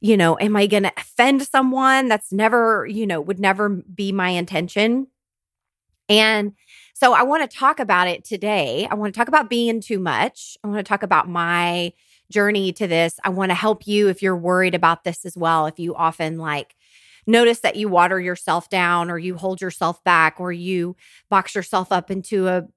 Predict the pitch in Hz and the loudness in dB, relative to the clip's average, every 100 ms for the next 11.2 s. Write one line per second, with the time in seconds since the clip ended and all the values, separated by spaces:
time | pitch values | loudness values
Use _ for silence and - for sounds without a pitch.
0 | _ - 208 214 190 170 165 208 190 185 | _ -12 -4 0 0 -2 -4 0 2 2
1 | 185 - - 202 185 185 185 180 180 175 | -4 -14 -6 -2 0 0 0 0 2 2
2 | 170 - 247 _ _ 311 208 214 208 - | 0 -4 -8 _ _ -2 4 4 4 -2
3 | - - - - - _ 247 214 196 185 | -20 -20 -20 -20 -20 _ -2 4 4 4
4 | - - 233 214 208 196 190 190 185 _ | -2 -12 -10 -2 0 0 0 -2 -6 _
5 | _ _ _ _ - - 196 180 190 202 | _ _ _ _ -12 -6 -6 0 2 2
6 | 156 123 - - 208 202 190 185 170 185 | 0 -2 -6 -10 -6 -2 0 0 -2 -4
7 | 185 185 - - 180 180 180 202 202 196 | -2 -2 -4 -12 -4 -2 2 4 4 0
8 | 180 175 170 185 185 185 180 175 147 - | -4 -4 -4 -4 -4 -4 -4 -4 -4 -6
9 | 190 170 170 196 - 190 151 - 151 151 | -6 -4 -2 -2 -2 -10 -10 -2 0 0
10 | 147 147 - 147 170 160 156 - 160 151 | -2 -6 -18 -14 -8 -8 -8 -6 -6 -4
11 | 127 147 | -8 -12